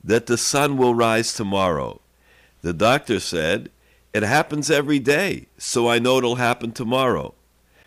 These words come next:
The Chofetz Chaim told him, "I know it because it says so in the Torah, in Bereshis, Perek Ches."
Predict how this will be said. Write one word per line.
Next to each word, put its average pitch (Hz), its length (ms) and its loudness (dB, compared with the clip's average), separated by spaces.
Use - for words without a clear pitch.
The 95 80 -4
Chofetz 120 420 -4
Chaim 139 300 0
told 127 340 0
him, 76 280 -6
"I 135 220 2
know 143 260 4
it 82 200 -4
because 117 420 0
it 113 140 -4
says 147 320 0
so 139 180 2
in 123 100 0
the 123 80 -2
Torah, 90 560 -2
in 104 180 0
Bereshis, 107 800 0
Perek 95 440 -2
Ches." - 560 -6